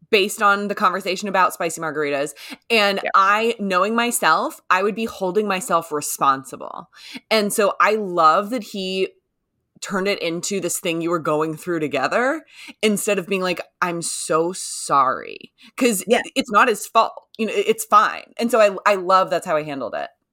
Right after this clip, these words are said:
Speaker 2: Yeah, he did handle it really well. Um, and I actually only had two sips of mine because my stomach immediately started hurting.
Speaker 1: <gasps> That's just pure sugar then.
Speaker 2: Yeah, pure sugar. So I ordered something different. Um,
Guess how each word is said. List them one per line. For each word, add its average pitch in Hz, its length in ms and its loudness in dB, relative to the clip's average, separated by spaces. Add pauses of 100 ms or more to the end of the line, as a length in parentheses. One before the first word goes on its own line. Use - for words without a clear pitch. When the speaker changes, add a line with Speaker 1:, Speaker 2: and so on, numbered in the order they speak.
(300)
Speaker 2:
Yeah, 202 360 4
he 214 260 0
did 220 160 2
handle 160 300 0
it 131 40 -2
really 139 200 2
well. 123 340 0
Um, 156 300 0
and 202 180 2
I 196 140 4
actually 220 260 -2
only 185 260 2
had 180 220 0
two 185 160 -8
sips - 300 -6
of 156 100 -8
mine 139 260 0
because 151 360 -10
my 151 160 -4
stomach 160 400 -6
immediately 165 500 -6
started 139 340 -4
hurting. 135 380 -6 (320)
Speaker 1:
<gasps> 349 720 -8
That's 262 300 0
just 220 180 -2
pure 208 160 -2
sugar 302 380 2
then. 156 320 0 (380)
Speaker 2:
Yeah, 180 100 -4 (100)
pure 180 460 2
sugar. 131 480 -2
So 147 120 0
I 147 100 4
ordered 147 260 0
something 139 240 -8
different. 131 400 -2 (200)
Um, 131 520 0